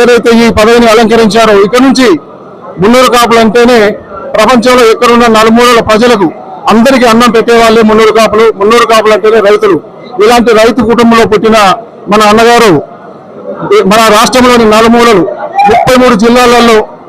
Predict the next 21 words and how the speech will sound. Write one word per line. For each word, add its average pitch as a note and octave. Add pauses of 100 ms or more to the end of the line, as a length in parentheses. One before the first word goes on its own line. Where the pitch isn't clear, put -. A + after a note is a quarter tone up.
(460)
ఎక్కడ F4 (160)
ఏ - (140)
మూలకు A#3 (180)
ఎక్కడ B3 (260)
మున్నూరు A#3
కాపులకు A3
ఏ A#3
అవసరం A3+
ఉన్నా A3 (100)
కానీ G#3+ (560)
ఈ A3
ముప్పై A#3
మూడు B3
జిల్లాలు A#3
పర్యటించుకుంటూ A3 (100)
నెలలో B3
మీ-, A3
కనీసం A#3
మినిమం B3 (100)
పది A3+
రోజులు A3+